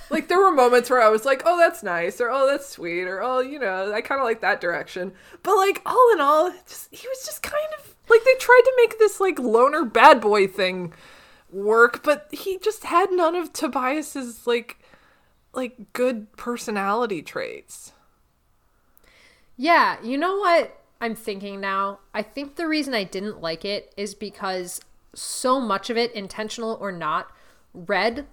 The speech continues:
Speaker 2: like a shitty, abusive relationship.
Speaker 1: Yes.
Speaker 2: Like, he was, like, gaslighting her, he was leaving her, and then she would always, like, accept him back, and he
Speaker 1: Yeah.
Speaker 2: would never, like,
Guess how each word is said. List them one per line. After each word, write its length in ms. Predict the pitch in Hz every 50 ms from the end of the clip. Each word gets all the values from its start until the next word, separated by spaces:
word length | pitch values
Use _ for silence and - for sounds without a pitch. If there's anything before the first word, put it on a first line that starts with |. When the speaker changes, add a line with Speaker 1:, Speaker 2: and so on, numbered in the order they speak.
| -
Speaker 2:
like 220 | - 226 220 220 214
a 40 | 180
shitty, 680 | 160 - - - - - - 214 202 208 208 208 202 -
abusive 460 | 196 180 165 - 185 185 - - 170
relationship. 560 | 170 170 170 151 - - - - - - - -
Speaker 1:
Yes. 760 | 214 247 233 233 220 202 170 - - - - - - - - -
Speaker 2:
Like, 380 | 202 208 190 185 - - - _ _ _ _ _ _ _ _ _ _
he 240 | _ - - 254 247
was, 260 | 240 240 226 - -
like, 300 | - 196 170 165 - _
gaslighting 720 | - 254 277 294 294 294 - 285 277 269 262 262 254 254 254
her, 360 | 240 262 247 240 240 233 233
he 300 | 233 233 - 240 226 214
was 360 | 208 202 190 185 175 170 -
leaving 380 | 208 262 277 269 247 254 240 233
her, 300 | 220 247 240 233 233 233
and 200 | - 220 220 220
then 160 | 220 202 190
she 260 | - - - 262 262
would 160 | 254 240 220
always, 440 | 208 - 226 220 226 247 247 240 220
like, 200 | 233 233 220 220
accept 440 | 208 180 - - - 226 214 214 -
him 200 | 220 190 180 180 _
back, 480 | - 302 302 302 285 285 277 277 277 -
and 100 | 214 180
he 60 | -
Speaker 1:
Yeah. 240 | - 240 240 240 233
Speaker 2:
would 180 | 220 - -
never, 380 | 208 208 208 208 214 214 208 214
like, 480 | 208 202 185 175 175 175 - - _